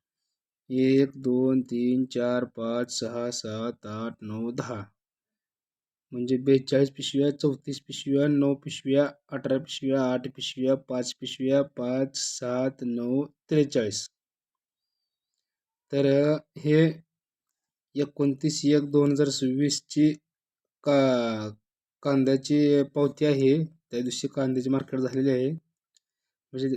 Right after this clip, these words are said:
कांदा विकला आहे त्या मार्केटमध्ये. तर पाहूया काय, काय, काय रेटने गेला आहे. तर बेचाळीस पिशव्या एक नंबर हे चौदाशे रुपयाने, तेराशे रुपयाने, अकराशे रुपयाने, नऊशे रुपयाने,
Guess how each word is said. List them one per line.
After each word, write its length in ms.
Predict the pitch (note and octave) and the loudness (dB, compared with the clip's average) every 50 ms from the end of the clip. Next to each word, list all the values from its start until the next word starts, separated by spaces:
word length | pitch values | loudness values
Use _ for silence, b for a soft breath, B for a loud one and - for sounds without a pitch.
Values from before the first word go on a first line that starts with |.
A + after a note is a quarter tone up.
| - _ _ | -6 _ _
कांदा 240 | - C#3 C3 B2+ C3 | -4 -2 0 2 4
विकला 300 | C#3+ C#3 C3+ - C#3 C#3+ | 2 2 2 2 2 2
आहे 80 | C#3+ | 2
त्या 100 | C#3 C#3 | 2 2
मार्केटमध्ये. 600 | C3+ C3+ C3+ - A#2+ A#2 B2 B2 A#2 B2 C3 C#3 D#3 - _ _ _ _ _ _ _ _ _ - | 0 0 0 -2 -4 -4 -2 -2 -2 -2 -2 -4 -4 -8 _ _ _ _ _ _ _ _ _ -10
तर 140 | A2+ A#2 A#2+ | -8 -8 -8
पाहूया 340 | - - C#3 C#3 C#3+ D3 D3 | -6 -4 0 2 2 2 2
काय, 280 | C#3+ - C#3 C3+ C3+ C3 - | 0 -2 0 0 0 -2 -2
काय, 160 | - C3+ C3+ C3+ C#3 - _ _ _ _ _ _ _ _ - | -2 -2 -2 -2 -2 -8 _ _ _ _ _ _ _ _ 0
काय 180 | C#3+ C#3 C#3+ C#3+ | 4 4 6 6
रेटने 320 | D3 C3+ C#3 D3 D3 D3+ | 6 4 4 2 2 6
गेला 240 | D3+ E3 E3 D3+ C#3 | 8 8 8 8 6
आहे. 160 | B2 A2+ A2+ - _ _ _ _ _ _ _ _ _ _ _ _ _ _ _ _ _ _ _ _ | 2 -2 -8 -14 _ _ _ _ _ _ _ _ _ _ _ _ _ _ _ _ _ _ _ _
तर 100 | C3+ C3 | -8 0
बेचाळीस 440 | C3+ D3+ D3+ D3 - D3+ D3+ D3+ - | 4 4 4 4 6 4 4 4 2
पिशव्या 320 | - D#3 - D#3 D#3 D3 | -6 -4 2 4 6 6
एक 120 | D3+ D3 | 6 6
नंबर 360 | D3+ D3 D3 D3 D3 D3+ D#3+ D3+ | 4 2 2 4 6 6 6 6
हे 260 | C#3 C#3+ D3 D#3+ E3 | 6 6 4 4 2
चौदाशे 640 | - _ _ _ _ - D3+ C#3+ C3+ C#3 C#3+ C#3 - | 0 _ _ _ _ -2 2 4 4 4 2 2 -2
रुपयाने, 460 | D3+ C#3 - D3+ D3 D3 C#3+ D3 D#3 F3 - _ _ _ _ _ _ _ _ _ _ _ _ _ _ _ _ | -8 -6 -2 0 0 2 2 2 0 0 -4 _ _ _ _ _ _ _ _ _ _ _ _ _ _ _ _
तेराशे 380 | D3 C#3+ C#3 C#3+ C#3+ C#3 - D3 | 0 2 4 4 2 2 2 0
रुपयाने, 520 | D3 D3 - D3+ C#3+ C#3+ C#3+ D3 D3+ D3+ - _ _ _ | 0 2 2 4 4 4 4 2 0 -2 -6 _ _ _
अकराशे 460 | - C3+ - - C#3 C#3 C3+ - D3+ | -14 -12 -6 -2 -2 -2 0 2 0
रुपयाने, 540 | C#3 C#3 D#3 D3+ C#3+ C3+ C3+ C3+ C#3+ D3 C#3+ - _ | 0 2 2 2 4 6 6 4 4 2 0 -6 _
नऊशे 400 | - C3+ C3+ C#3 C#3 C3 - D3+ | 0 2 2 2 2 2 2 2
रुपयाने, 500 | D3+ D3 D3 - C#3+ C3+ C3+ C#3 C#3+ C#3 | 2 2 0 2 2 4 4 4 2 2